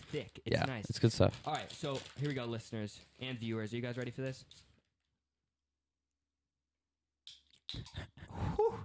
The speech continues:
Speaker 1: that tested me.
Speaker 2: <laughs>
Speaker 1: All right. Smell. Oh, wow.
Speaker 2: Strong?
Speaker 1: No, that's nice.
Speaker 2: Yeah?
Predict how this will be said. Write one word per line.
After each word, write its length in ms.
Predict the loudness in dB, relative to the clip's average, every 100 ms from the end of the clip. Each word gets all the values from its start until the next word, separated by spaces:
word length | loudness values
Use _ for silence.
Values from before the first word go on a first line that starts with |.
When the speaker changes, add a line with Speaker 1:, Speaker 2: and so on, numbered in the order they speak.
| -12 -8
Speaker 1:
that 180 | -8 -6
tested 440 | -2 -2 -2 4
me. 260 | 4 4 -4 -10 -12
Speaker 2:
<laughs> 180 | -12 -10
Speaker 1:
All 60 | -10 -10 -8 -6
right. 140 | -8 -12 _ _ _ _ _ _ _ _ -6
Smell. 340 | -4 -4 -6 -12 _ -8
Oh, 240 | -4 -4 -2
wow. 100 | 2
Speaker 2:
Strong? 420 | 10 12 12 8 0 -8
Speaker 1:
No, 160 | -4 -2
that's 260 | -4 -6 -14 -8
nice. 500 | -6 -6 -8 -14 4
Speaker 2:
Yeah? 260 | 10 12